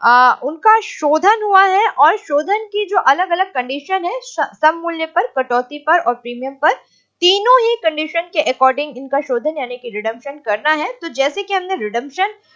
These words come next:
अ, के general entries में देखा, उसके according हम यहाँ पर general entry pass करेंगे।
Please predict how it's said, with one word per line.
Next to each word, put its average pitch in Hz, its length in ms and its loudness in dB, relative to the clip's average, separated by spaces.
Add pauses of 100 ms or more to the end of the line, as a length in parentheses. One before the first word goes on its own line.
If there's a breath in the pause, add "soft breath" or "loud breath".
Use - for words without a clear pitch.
(160)
अ, 269 60 0
के 349 180 -2
general 294 380 0
entries 359 440 -4
में 330 220 -6
देखा, 262 320 2
उसके 381 360 -6
according 330 360 0
हम 302 140 -12
यहाँ 277 160 0
पर 294 160 -2
general 254 260 -8
entry 294 280 -8
pass 254 340 0
करेंगे। 311 560 -8